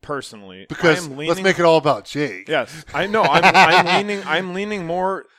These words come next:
Speaker 1: towards the, the people that are more rational and sane than the fucking people that just scream at a complete stranger for no reason. Like, is she a Biden supporter? I don't know. Maybe she's not. Maybe she's way far something different. I have no clue. But the fact that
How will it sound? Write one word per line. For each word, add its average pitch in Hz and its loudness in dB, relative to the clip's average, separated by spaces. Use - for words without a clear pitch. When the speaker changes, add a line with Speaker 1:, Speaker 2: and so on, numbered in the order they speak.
Speaker 1:
towards 170 -10
the, 170 -4
the 151 -12
people 180 -10
that 180 -6
are 170 -6
more 160 -4
rational 170 -4
and 135 -12
sane 190 -10
than 135 -12
the 131 -16
fucking 156 -12
people 160 -14
that 143 -12
just 139 -14
scream 165 -14
at 151 -10
a 143 -10
complete 156 -14
stranger 156 -12
for 135 -20
no 143 -12
reason. 147 -10
Like, 123 -10
is 151 -10
she - -8
a 226 2
Biden 180 -2
supporter? 190 -8
I 247 -2
don't 165 -8
know. 143 -8
Maybe 160 -12
she's 165 -14
not. 135 -8
Maybe 139 -12
she's 147 -16
way 143 -8
far 147 -6
something 151 -10
different. 120 -10
I 143 -8
have 147 -6
no 139 -12
clue. 127 -12
But 131 -18
the 143 -12
fact 165 -6
that 160 -2